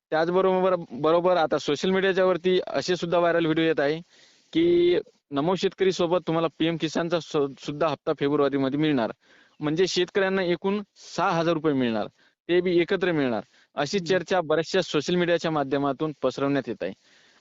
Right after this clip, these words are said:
Speaker 1: आणि आता याच्यामध्ये किती सत्यता आहे, किती काय आहे, आता ते आपल्याला पुढील पंधरा दिवसामध्ये आपल्या समोर येणारच आहे. म्हणजे तुम्हाला एकूण सहा हजार मिळणार की दोन हजार मिळणार,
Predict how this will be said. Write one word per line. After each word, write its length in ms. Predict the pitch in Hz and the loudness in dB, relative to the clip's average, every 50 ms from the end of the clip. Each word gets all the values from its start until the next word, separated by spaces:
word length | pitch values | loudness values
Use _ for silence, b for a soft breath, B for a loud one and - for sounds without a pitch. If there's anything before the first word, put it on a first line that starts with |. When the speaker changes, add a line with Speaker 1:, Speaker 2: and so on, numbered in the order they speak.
| b b | b b
Speaker 1:
आणि 200 | 120 135 151 156 | -4 -2 0 0
आता 180 | 156 147 165 | 0 2 0
याच्यामध्ये 360 | 156 151 175 165 170 165 165 - | 0 0 0 -2 -2 -2 -4 -2
किती 220 | 165 160 151 175 | -4 -4 -4 -4
सत्यता 380 | - 165 151 - 170 151 143 135 | -4 -4 -4 -2 -2 -2 0 0
आहे, 100 | 131 127 | 0 -2
किती 220 | - 147 143 165 | -2 -2 -4 -2
काय 160 | - - 131 | -2 0 0
आहे, 100 | 117 101 - _ b b b b b b b b | 0 -2 -4 _ b b b b b b b b
आता 180 | 131 131 160 | -4 -2 -2
ते 120 | 151 180 160 | 0 0 0
आपल्याला 320 | 156 151 170 175 175 170 | 0 0 0 0 0 0
पुढील 300 | - - 160 175 175 156 | 0 0 0 0 0 0
पंधरा 280 | - 156 151 156 165 165 | 0 -2 -2 0 0 0
दिवसामध्ये 560 | 165 165 151 175 165 165 165 160 170 170 - | 0 0 -2 -2 -2 -2 0 0 0 -2 -2
आपल्या 280 | - 143 127 156 160 147 | -2 -4 -2 -2 -2 -2
समोर 240 | - 160 160 156 156 | -2 -2 0 0 0
येणारच 360 | 147 147 147 147 135 113 110 | 0 0 0 0 0 0 0
आहे. 100 | 104 87 | 0 0
म्हणजे 300 | 110 120 123 127 143 139 | -2 -2 -2 -2 -2 -2
तुम्हाला 340 | - 135 135 139 143 143 139 | -2 -2 -2 0 0 0 0
एकूण 260 | 139 127 - 143 135 | 0 -2 -4 -6 -6
सहा 260 | - - 151 143 170 | -4 -4 -2 -2 0
हजार 200 | 175 165 180 175 | 0 0 0 0
मिळणार 340 | 170 170 165 160 147 127 - - | 0 0 0 0 -2 -4 -4 -6
की 60 | 143 | -6
दोन 220 | 131 135 160 175 160 | -2 0 0 0 0
हजार 240 | 147 143 147 143 | 0 0 0 0
मिळणार, 320 | 135 127 123 120 110 92 | 0 0 -2 -2 -2 -4